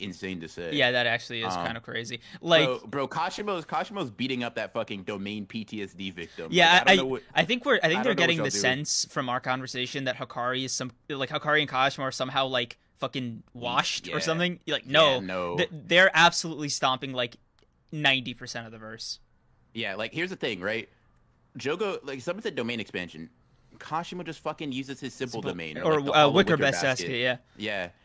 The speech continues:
Speaker 1: And then all he does is he walks up to him and then puts the hands on him, right? He's gonna,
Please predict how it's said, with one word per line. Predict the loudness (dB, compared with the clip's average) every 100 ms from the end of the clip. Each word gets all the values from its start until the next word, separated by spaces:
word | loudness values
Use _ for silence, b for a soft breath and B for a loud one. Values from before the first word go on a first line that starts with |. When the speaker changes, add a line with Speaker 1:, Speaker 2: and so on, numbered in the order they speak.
| b
Speaker 1:
And | -8 -4
then | -4 -4
all | -2 0
he | 0
does | -2 -2 -2
is | -4
he | -2
walks | 0 -2 -2
up | -6
to | -4 -4
him | -4 -6 _
and | -8 -8
then | -8 -6
puts | -8 -6
the | -8
hands | -6 -4 -4
on | -6
him, | -6 -8
right? | -4 -4 -6 b b -20 _ _ _
He's | -4 -2
gonna, | -2 -4